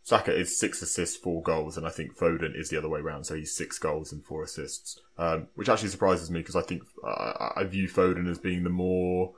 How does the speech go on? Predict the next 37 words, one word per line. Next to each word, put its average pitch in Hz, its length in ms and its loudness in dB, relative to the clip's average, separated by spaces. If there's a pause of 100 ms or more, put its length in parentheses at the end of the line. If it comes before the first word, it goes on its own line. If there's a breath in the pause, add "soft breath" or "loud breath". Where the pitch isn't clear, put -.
(140 loud breath)
the 98 60 -2
more 90 160 2
creative 95 500 4
player, 113 380 6
that 95 160 2
it's - 120 -6
a 95 80 6
better 85 200 8
passer. - 520 4
And 87 120 2
I - 20 2
think 90 200 -2
the, 87 280 0
the - 80 -2
stats - 320 4
kind 90 140 2
of - 180 -2 (640 loud breath)
back - 240 4
that 87 160 6
up, - 280 2
that 82 200 2 (240)
Foden 85 460 2
is 82 100 -4
a 87 80 2
little 80 180 2
bit 73 140 0
more 85 260 0
efficient - 440 -4
in 87 100 -4
the 85 80 -2
final 85 260 0
third 87 320 2
in 90 80 -2
terms 85 220 -2
of 85 80 -8
creating 85 320 -4
chances. 87 640 -4